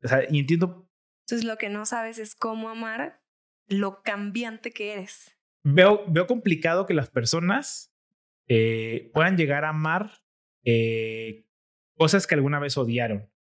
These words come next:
Speaker 1: Y eso, eso es lo que se me hace difícil, o sea,
Speaker 2: Pero
Speaker 1: tienes
Speaker 2: del amor al odio hay un paso.
Speaker 1: El amor al odio hay un paso, sí, sí, sí, sí, sí.
Speaker 2: <laughs>
Speaker 1: Es correcto, güey. Justamente eso es lo importante.
Speaker 2: Ok.
Speaker 1: Eh,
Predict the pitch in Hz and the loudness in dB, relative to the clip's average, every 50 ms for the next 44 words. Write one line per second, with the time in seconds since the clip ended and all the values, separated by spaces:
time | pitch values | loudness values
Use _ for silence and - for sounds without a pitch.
0 | _ _ _ _ _ _ _ _ _ _ _ _ _ _ _ 160 156 151 147 147 | _ _ _ _ _ _ _ _ _ _ _ _ _ _ _ 2 4 4 4 2
1 | 151 - _ _ _ _ _ - 135 123 - 160 170 - 160 143 175 180 165 170 | -2 -10 _ _ _ _ _ 0 2 2 2 0 0 0 0 0 0 0 0 -2
2 | 165 147 131 131 123 131 127 139 143 123 - 139 135 135 127 120 113 - 123 117 | -2 -2 0 0 0 0 0 -2 -4 -4 -4 -4 -6 -4 -2 -2 -2 0 0 -2
3 | 113 113 117 - _ _ - 156 160 165 - 196 196 190 196 190 202 226 247 254 | -2 -4 -6 -10 _ _ 0 0 2 2 0 -2 -6 -6 -6 -6 -6 -6 -4 -4
4 | 240 233 233 240 240 233 220 214 208 196 202 214 - - 262 247 123 123 123 131 | -6 -6 -8 -10 -10 -10 -10 -10 -8 -8 -8 -6 -6 -2 2 4 4 4 4 4
5 | 139 151 165 175 175 180 180 165 - 160 180 - 175 131 - 175 175 - 180 170 | 4 4 4 4 4 2 2 0 0 -2 -2 -2 -4 -2 -2 -6 -6 -8 -8 -6
6 | - 190 - - 220 214 381 - - 466 370 494 480 - - - 262 233 190 196 | -6 -6 -4 -2 -2 0 0 0 0 -2 -2 0 -2 -2 2 2 2 4 4 2
7 | 196 - - 320 262 220 185 160 147 - - - - - _ _ _ _ _ _ | 2 0 -2 0 2 4 4 2 2 0 -6 -16 -20 -20 _ _ _ _ _ _
8 | - - 127 123 - - 160 170 190 190 190 190 196 190 208 214 214 202 175 147 | -6 -4 -2 -2 0 2 4 4 4 4 2 2 0 2 2 0 2 0 0 0
9 | 135 135 131 180 190 185 - 151 131 - - - - 185 185 - 190 220 285 320 | -2 0 0 0 -2 0 -2 -2 -2 -2 -8 -8 -8 -6 -4 -4 -6 -6 -6 -10
10 | - | -14